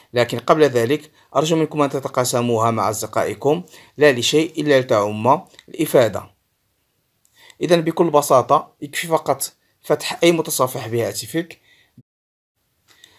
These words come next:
بعد ذلك كتابة هذا الرابط سأتركه لكم أسفل هذا الفيديو كما ترون، ثم هنا في الأخير مكان هذا الرقم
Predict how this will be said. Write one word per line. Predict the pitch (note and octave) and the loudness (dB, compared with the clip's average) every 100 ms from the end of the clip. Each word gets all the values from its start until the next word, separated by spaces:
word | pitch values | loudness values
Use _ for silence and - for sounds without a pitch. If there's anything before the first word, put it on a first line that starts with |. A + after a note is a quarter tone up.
| _ - | _ 2
بعد | D3 C#3 | 4 4
ذلك | C#3+ D3 D3 | 4 2 2
كتابة | D3 D3 C3+ C3 E3+ | 0 2 2 2 2
هذا | C3+ | 4
الرابط | A2+ G#2+ G2+ D3+ - _ _ - | 2 2 0 -4 -6 _ _ -4
سأتركه | - E3 E3+ D#3+ D3 | 0 2 2 4 4
لكم | C#3 D3 A#2+ | 4 0 -6
أسفل | - - A2+ | -4 -4 -2
هذا | G#2 G#2+ | -2 -4
الفيديو | G2+ G2 A2 C#3 F3+ F3+ _ _ _ - | -10 -10 -2 -2 -2 -10 _ _ _ 0
كما | C#3+ C#3 | 2 2
ترون، | A2 G#2 A2 C3+ D#3 - _ _ _ _ _ _ _ _ _ _ - | 0 0 2 0 -2 -12 _ _ _ _ _ _ _ _ _ _ -6
ثم | D#3+ E3+ | 2 6
هنا | C#3 C#3+ | 6 4
في | C#3 | 0
الأخير | D3 A2 C3 E3 | 0 -2 2 2
مكان | F3 C#3 D3 C3+ | 4 0 0 2
هذا | A2+ G#2+ | 0 0
الرقم | G#2+ A2+ - E3+ A3 | 0 0 0 -4 -4